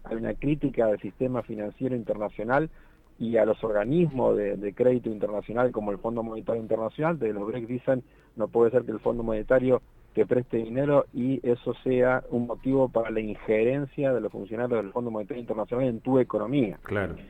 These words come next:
Speaker 1: Y fíjate que si hoy abrimos los portales de las grandes no-, no-, noticias argentinas, ¿no?
Speaker 2: Exacto.
Speaker 1: Como puede ser La Nación, Clarín y demás, nos dicen que a Massa, este, el Fondo Monetario le está pidiendo,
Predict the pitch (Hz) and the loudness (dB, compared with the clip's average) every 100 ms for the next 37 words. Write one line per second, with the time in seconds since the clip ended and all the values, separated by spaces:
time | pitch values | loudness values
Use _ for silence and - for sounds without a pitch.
0 | - - - - - 104 113 - 139 127 | -20 -20 -20 -20 -8 -4 -2 2 2 2
1 | - 107 123 123 120 139 131 104 95 - | -4 2 6 6 6 2 0 -2 0 2
2 | 107 - 143 123 101 101 95 113 123 120 | 2 2 2 4 4 2 0 2 2 0
3 | 107 104 98 104 90 - 104 101 101 101 | -2 -6 -6 -4 -4 -4 -6 -4 -2 -2
4 | 120 120 110 104 104 113 165 175 123 101 | -2 -6 -2 -2 -4 -4 4 4 4 2
5 | 107 131 - 101 95 110 110 107 107 104 | 2 0 0 -2 0 0 2 0 0 -2
6 | - 127 117 107 110 123 120 123 165 180 | 2 2 2 2 0 2 0 2 2 0
7 | _ _ - - 110 110 147 147 135 113 | _ _ -20 -14 -10 -4 -2 -2 -4 0
8 | 113 110 135 156 - 123 - _ _ _ | 0 0 2 2 2 -2 -2 _ _ _
9 | _ - 95 - 101 104 92 101 135 135 | _ -8 -8 -6 0 4 4 2 2 2
10 | 127 120 147 147 113 131 127 127 123 135 | 2 0 2 2 2 0 0 0 2 2
11 | 151 147 147 175 | 2 0 2 2